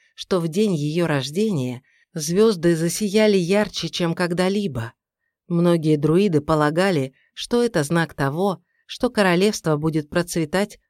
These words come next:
под её правлением, что сами звёзды благословили её. Теперь я не мог не задаться вопросом,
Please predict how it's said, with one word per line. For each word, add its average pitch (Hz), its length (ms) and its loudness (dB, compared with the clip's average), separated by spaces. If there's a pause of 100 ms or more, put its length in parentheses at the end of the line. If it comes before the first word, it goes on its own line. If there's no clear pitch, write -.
под 208 160 0
её 175 300 2
правлением, 160 800 -2 (240)
что - 280 -4
сами 156 340 -2
звёзды 170 600 -2 (220)
благословили 185 840 0
её. 147 480 -4 (880)
Теперь 247 360 -2
я 196 160 4
не 190 140 0
мог 208 380 -2 (120)
не 165 180 2
задаться 156 480 2
вопросом, 151 680 -2